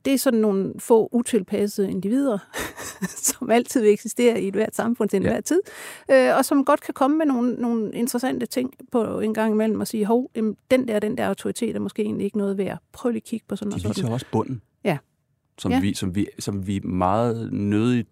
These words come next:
Speaker 2: vil se.
Speaker 1: Ja, det er selvfølgelig rigtigt. Og så har vi så stoikerne, som sådan er til den der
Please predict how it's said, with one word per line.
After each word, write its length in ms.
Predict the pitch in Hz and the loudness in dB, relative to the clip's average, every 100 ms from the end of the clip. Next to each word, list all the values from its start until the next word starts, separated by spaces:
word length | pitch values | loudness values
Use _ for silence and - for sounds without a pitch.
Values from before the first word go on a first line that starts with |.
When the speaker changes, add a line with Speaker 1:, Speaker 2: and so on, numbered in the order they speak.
| - | -4
Speaker 2:
vil 160 | 90 | -4
se. 280 | - - - _ _ _ _ _ _ _ - | -4 -8 -10 _ _ _ _ _ _ _ -2
Speaker 1:
Ja, 160 | 185 175 _ _ _ _ _ _ - | -2 -2 _ _ _ _ _ _ -8
det 60 | 254 | -6
er 40 | |
selvfølgelig 360 | 254 240 233 220 | -4 -2 0 -2
rigtigt. 340 | 208 - - _ _ _ _ _ _ _ _ _ _ _ _ - - - _ _ - | -4 -8 -14 _ _ _ _ _ _ _ _ _ _ _ _ -20 -20 -20 _ _ -2
Og 80 | 233 | 4
så 60 | |
har 120 | 269 | 4
vi 60 | 240 | 4
så 120 | 247 | 2
stoikerne, 540 | 233 269 220 185 180 - - | 0 0 0 0 -2 -4 -2
som 160 | 233 | 0
sådan 200 | 220 247 - | 2 2 0
er 80 | |
til 240 | 226 - 240 | -2 -2 0
den 200 | 233 202 | 0 0
der 220 | 226 214 | -2 -2